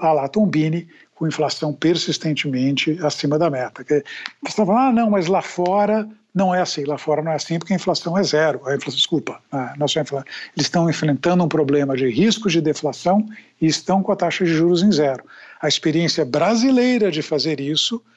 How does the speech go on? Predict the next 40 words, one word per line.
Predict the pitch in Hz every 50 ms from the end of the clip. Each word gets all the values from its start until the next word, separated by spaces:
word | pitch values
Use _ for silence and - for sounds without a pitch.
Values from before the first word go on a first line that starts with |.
| _ _ _
e | - 175
não | 165 160 151
é | 165
uma | 175 165
experiência | 147 - - 156 143 143 143 143 - - 143
tão | - 165 156
remota, | 131 175 208 190 151 143 143 147 - 196 190 -
é | 175
hiperinflação | 160 160 156 180 170 170 156 - 180 143 - - 190
mesmo, | 196 180 139 131 127 117 110 107 - _ _
tá? | _ - 127 127
Então, | 135 135 - 147 151 147 135 - - - - - - - _ _
a, | - 147 135 135 131 131 131 131 131 127 123 127 131 - 127 - - - 135
a | 135
bagunça | 131 147 143 127 139 185 214 208 214 - 190
monetária | 165 160 156 147 143 131 - 151 139 139 135 135 131
que | - 160
o | 135
país | - 135 127 143 143 127
viveu | 123 143 143 123 120 143 143 139 127 127 - _ _ - - _ _ _
durante | - 147 143 139 135 143 - 233
décadas | 185 156 147 143 143 - 185 160 175 160 147
levou | 170 196 214 202 147 120 143 156 165 156
à |
situação | - - 165 - - 131 123 - - 143 139
hiperinflacionária | 143 143 - 147 151 143 - 151 143 - - 170 147 135 131 135 139 151 147
que | - 160
nós | 160 156 156
vivemos. | 180 202 175 156 127 - - _ - - - - -
Não | _ 262 226
é | 170 147
isso | 147 - -
que | 180
eu | 160
tô | - 147
falando, | - 196 180 156 135 117
não | 113
quer | _ -
dizer | 135 127 151
que | - - 147 -